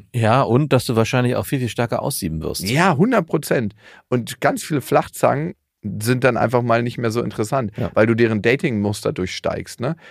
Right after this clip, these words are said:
Speaker 2: Es gibt ganz, ganz viele, gerade in unsicheren Situationen, die so ein Datingmuster fahren, ne?
Speaker 1: Mhm.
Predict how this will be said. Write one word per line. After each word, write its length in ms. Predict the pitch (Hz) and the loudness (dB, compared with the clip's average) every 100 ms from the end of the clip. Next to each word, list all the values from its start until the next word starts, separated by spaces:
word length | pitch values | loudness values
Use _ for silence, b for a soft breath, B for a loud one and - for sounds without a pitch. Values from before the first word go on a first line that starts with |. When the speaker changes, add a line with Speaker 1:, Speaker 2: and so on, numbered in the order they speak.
| B | B
Speaker 2:
Es 140 | - - | -10 0
gibt 180 | 190 | 0
ganz, 220 | - 254 - | 2 0 0
ganz 180 | 208 | -2
viele, 380 | - 185 156 185 - _ _ _ - | -2 -2 0 -2 -4 _ _ _ -10
gerade 600 | 117 131 170 190 208 214 _ | -2 2 4 4 0 -4 _
in 80 | 127 | -6
unsicheren 500 | 139 156 151 147 135 | -2 -2 -2 -4 -4
Situationen, 640 | 123 131 117 - 127 123 | -4 -2 -2 -2 -4 -2
die 100 | 120 107 | -4 -4
so 100 | 117 | -2
ein 60 | |
Datingmuster 580 | 110 127 123 98 95 90 | 0 0 0 -4 -4 -6
fahren, 300 | - - 80 | -4 -6 -8
ne? 100 | 104 - | -4 -2
Speaker 1:
Mhm. 260 | 175 107 | 0 -4